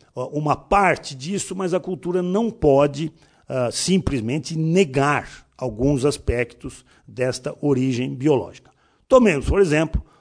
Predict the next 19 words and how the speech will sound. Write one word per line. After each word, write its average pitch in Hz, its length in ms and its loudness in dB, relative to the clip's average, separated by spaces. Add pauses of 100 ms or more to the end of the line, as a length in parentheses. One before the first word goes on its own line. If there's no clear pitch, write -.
um 131 140 -6
tema 117 280 0
clássico, 143 580 -4
um 104 60 -8
tema 113 300 -4
bastante 113 500 -2
conhecido 139 640 -8
nessa 120 300 -6
comparação 113 800 -4
entre 113 260 -6
o 104 60 -6
que 110 220 -10
é 104 180 -12
aprendido 123 920 -2
e 117 100 -8
o 113 40 -10
que 113 220 -10
é 104 240 -12
inato, 156 640 0